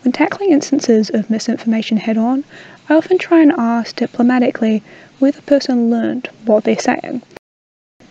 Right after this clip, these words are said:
It's really important to do this in a way which comes across as genuinely curious rather than confrontational. Everyone can help by making sure to uplift sources which are accurate and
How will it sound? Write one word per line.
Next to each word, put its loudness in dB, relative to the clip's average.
It's 0
really 6
important 2
to 2
do 0
this -2
in 0
a 0
way -2
which -4
comes -2
across -4
as 0
genuinely 2
curious 0
rather 2
than 2
confrontational. -4
Everyone 4
can 0
help -4
by -2
making 0
sure 0
to -4
uplift -4
sources 0
which -6
are -8
accurate 0
and 0